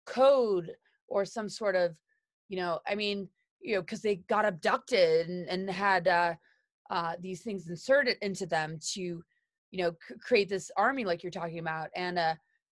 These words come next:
I feel like the army of light, um, is greater on the planet right now, but, like, we're right in the cusp or in the,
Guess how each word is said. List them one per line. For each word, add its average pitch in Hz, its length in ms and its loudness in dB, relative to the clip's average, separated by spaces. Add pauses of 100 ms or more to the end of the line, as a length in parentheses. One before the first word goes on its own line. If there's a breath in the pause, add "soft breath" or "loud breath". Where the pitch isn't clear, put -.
(100)
I 208 100 2
feel 254 140 4
like 233 140 4
the 214 80 2
army 226 360 4
of 190 100 2
light, 208 340 4 (400)
um, 180 440 0 (680)
is 202 160 -6
greater 233 360 6
on 180 120 2
the 185 60 -6
planet 170 300 -4
right 170 200 -4
now, 170 360 -6 (340)
but, 175 160 4
like, 190 180 4
we're 208 240 4
right 214 380 4
in 196 160 -2
the 175 320 2 (600)
cusp - 440 0
or 180 360 2
in 185 140 -2
the, 175 260 0